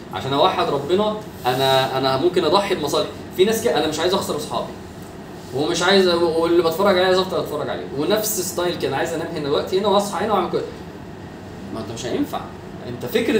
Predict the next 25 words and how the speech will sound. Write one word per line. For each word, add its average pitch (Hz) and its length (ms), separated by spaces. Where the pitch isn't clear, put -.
العبودية 175 520
أصلا 214 220
إنك 185 200
بتقف 190 460
لنفسك 226 480
اللي 156 160
بتقول 170 260
لك: 220 140
"إحنا 170 200
عايشين 196 500
لينا. 196 320
وناخد 143 420
اللي 185 120
إحنا 202 120
عايزينه 170 240
وخلاص". 196 440
ال-، 135 180
المعنى 220 360
ده 226 100
والله 226 380
رهيب، 147 420
إنه 147 180
إزاي 180 200
الصحابة 262 320
كملوا؟ 180 400